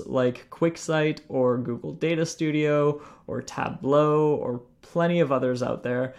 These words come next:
Some of them can get pretty pricey pretty quick. Google Data Studio, I find, is, uh, a neat product in that you have access to it if you're already using the Google Workspace tools.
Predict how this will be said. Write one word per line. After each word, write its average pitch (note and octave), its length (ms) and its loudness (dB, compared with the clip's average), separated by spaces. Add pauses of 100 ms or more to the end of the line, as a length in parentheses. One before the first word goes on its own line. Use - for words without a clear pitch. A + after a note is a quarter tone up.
(160)
Some C3+ 260 -4
of G3+ 140 0
them G#3 220 2
can E3+ 180 0
get C#3+ 240 -2
pretty E3 280 -2 (120)
pricey D3 520 -4
pretty C#3+ 220 -2
quick. C#3 500 -4 (360)
Google G3 340 4
Data C#3+ 300 0
Studio, G2 640 -2
I C#3 80 0
find, D3+ 380 -2
is, C#3+ 400 -4
uh, C3 380 0
a C#3 60 -2
neat C3 560 -2 (640)
product C3 680 4 (100)
in D#3 220 2
that C#3 240 4
you D3 320 2
have D#3 240 -2
access D#3 360 -2
to C#3+ 160 2
it C#3 140 4
if C#3 220 -4
you're C#3+ 180 2
already C3+ 340 4
using C3 520 0
the B2 100 -2
Google C3 400 0
Workspace E3+ 580 -4
tools. E3+ 540 0